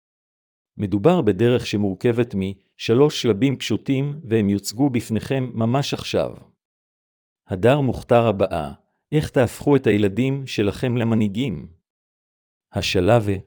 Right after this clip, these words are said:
אחת. בשלב הראשון אתם צריכים לפנות אל שכנים,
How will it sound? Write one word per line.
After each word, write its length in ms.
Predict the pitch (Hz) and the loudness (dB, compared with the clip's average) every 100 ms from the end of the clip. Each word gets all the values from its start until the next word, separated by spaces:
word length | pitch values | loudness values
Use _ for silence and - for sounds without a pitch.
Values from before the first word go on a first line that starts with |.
| - | -12
אחת. 560 | - 104 69 - - _ _ _ _ _ _ _ _ _ - | -10 -6 -6 -8 -20 _ _ _ _ _ _ _ _ _ -6
בשלב 440 | 101 - 101 123 | -4 0 2 4
הראשון 420 | 110 90 131 139 | 2 0 -2 -2
אתם 220 | 123 113 104 | -2 -4 -4
צריכים 420 | - 104 139 131 | -6 -4 -2 -2
לפנות 400 | 104 113 135 123 | -2 -4 -4 -2
אל 100 | 107 | -2
שכנים, 640 | - - 98 98 92 60 | -4 -6 -4 -4 -6 -10